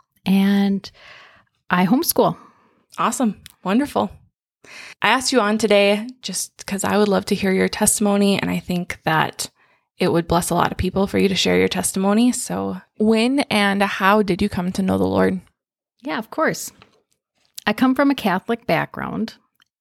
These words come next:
Speaker 1: and growing up, my parents made sure that we got to church on the weekends. Um, so I was physically in church, but that was about it.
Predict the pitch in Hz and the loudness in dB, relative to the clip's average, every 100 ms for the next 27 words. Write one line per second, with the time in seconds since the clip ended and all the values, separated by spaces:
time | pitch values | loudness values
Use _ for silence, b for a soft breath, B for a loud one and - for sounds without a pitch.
0 | _ 196 190 180 175 175 170 - - B | _ 0 0 2 0 -2 -4 -10 -18 B
1 | B B B - 240 285 226 202 202 196 | B B B -2 0 4 2 2 0 0
2 | 185 170 170 - 170 165 185 165 160 165 | -2 -2 -4 -4 -6 -4 -4 -2 -2 -4
3 | 170 160 165 - 165 160 170 160 - - | -4 -6 -6 -8 -8 -6 -6 -6 -6 -8
4 | 165 165 - B B B B 190 160 120 | -8 -10 -12 B B B B -2 -2 -2
5 | 175 _ - 240 240 240 - 233 226 220 | -8 _ 2 4 4 2 0 0 2 2
6 | 196 180 175 - 147 147 - 160 - - | 2 2 -2 -4 -4 -6 -4 -2 -4 -6
7 | - - - 156 147 165 131 120 - | -16 -16 -8 -4 -4 -4 -6 -6 -10